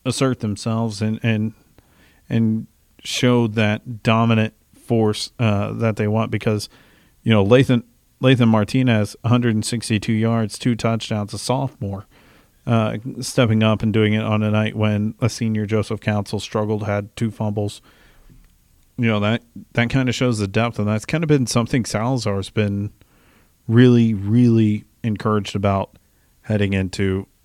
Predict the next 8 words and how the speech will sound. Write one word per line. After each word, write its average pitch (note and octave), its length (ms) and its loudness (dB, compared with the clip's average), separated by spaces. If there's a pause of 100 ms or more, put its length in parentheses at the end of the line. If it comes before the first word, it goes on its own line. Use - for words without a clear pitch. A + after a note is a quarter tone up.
(420)
heading G#2+ 280 0
into G2 260 -6
this G2 180 -4
season. G2+ 480 -6 (300)
But, G2+ 340 -6 (840)
you A#2+ 80 -2
know, G2+ 120 2
just, G2 360 -4